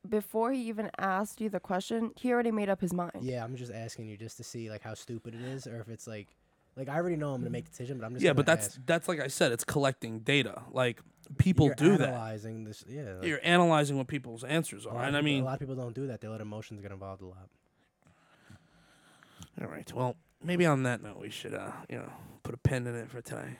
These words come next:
Speaker 3: I think I, I think I took a little too much extra of your time.
Speaker 2: I'm not sure.
Speaker 3: <laughs> And,
Speaker 2: Put a pin
Speaker 3: um,
Speaker 2: in it. You know what I'm saying?
Speaker 3: <laughs> I was talking about, like, a bobby pin,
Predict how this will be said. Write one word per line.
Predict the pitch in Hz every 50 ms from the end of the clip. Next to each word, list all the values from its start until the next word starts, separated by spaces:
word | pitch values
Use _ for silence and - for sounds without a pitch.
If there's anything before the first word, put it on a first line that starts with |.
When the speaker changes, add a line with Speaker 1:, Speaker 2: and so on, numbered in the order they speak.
| - -
Speaker 3:
I | -
think | - 131 - -
I, | 117 110
I | 123
think | 131 135 123
I | 120
took | - - 127
a | 117
little | 120 117 110 107
too | - - 120
much | 110 107 - 117
extra | 113 113 - - - 107
of | 101
your | 104 98 92
time. | - - 113 117 104 117 123 120 -
Speaker 2:
I'm | -
not | - 95 - - -
sure. | - 214 -
Speaker 3:
<laughs> | _ _ _ - -
And, | 135 131 131 127 127
Speaker 2:
Put | 123 131
a |
pin | 127 123
Speaker 3:
um, | 123 120
Speaker 2:
in | 107 95 - _ _ _ _ _ _ _ _ _ _ _ _ _ _ _ _ _ _ _ _ _ _ - 175 160
it. | - - 190 190 175 143
You | 147 147
know | -
what | 190 147
I'm | 123 123
saying? | - - 143 143 147 143 131 - - - - - -
Speaker 3:
<laughs> | - - - - -
I | - 147
was | 175 165 -
talking | 202 180 165 160
about, | 165 160 160 143
like, | 135 131
a | 123 113
bobby | 107 120 120 120 117 117 113
pin, | - - 117 110 107 110